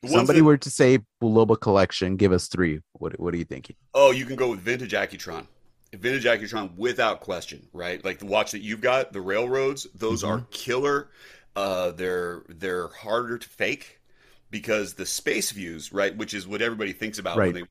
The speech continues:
Speaker 1: talking
Speaker 2: Mm-hmm.
Speaker 1: about vintage Accutrons, the space view, where, where it was a, um, it was a dealer sample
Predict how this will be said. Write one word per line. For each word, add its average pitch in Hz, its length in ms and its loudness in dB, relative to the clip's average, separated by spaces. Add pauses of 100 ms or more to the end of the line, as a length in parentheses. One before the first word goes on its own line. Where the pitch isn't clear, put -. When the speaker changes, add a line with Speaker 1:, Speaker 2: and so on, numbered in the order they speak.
(160)
Speaker 1:
talking 110 160 -4
Speaker 2:
Mm-hmm. 95 60 -2
Speaker 1:
about 87 200 -6
vintage 92 220 -8
Accutrons, 87 440 -8
the 80 60 -12
space 101 280 -6
view, 87 140 -12
where, 92 300 -4
where 98 320 -2
it 98 160 -6
was 98 320 -6
a, 92 540 -6
um, 85 380 -10
it - 80 -8
was 90 120 -10
a 95 60 -6
dealer 117 380 -4
sample 113 580 -8